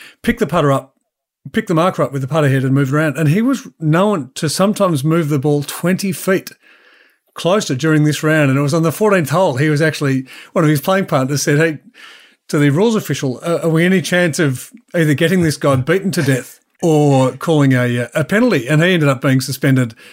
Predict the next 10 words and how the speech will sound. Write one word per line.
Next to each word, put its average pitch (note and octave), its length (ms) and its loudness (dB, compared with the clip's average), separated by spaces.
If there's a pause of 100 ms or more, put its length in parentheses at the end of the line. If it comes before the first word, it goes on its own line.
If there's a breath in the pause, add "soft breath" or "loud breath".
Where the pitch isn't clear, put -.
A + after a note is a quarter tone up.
(360 loud breath)
and C3 240 0
banned C3+ 300 0
from, C3+ 340 -6 (140)
uh, C#3 180 0
competing C3+ 360 0
in B2+ 40 2
any C3 120 2
professional C#3 440 -4
tournaments, C3+ 600 2
fined, B2+ 580 0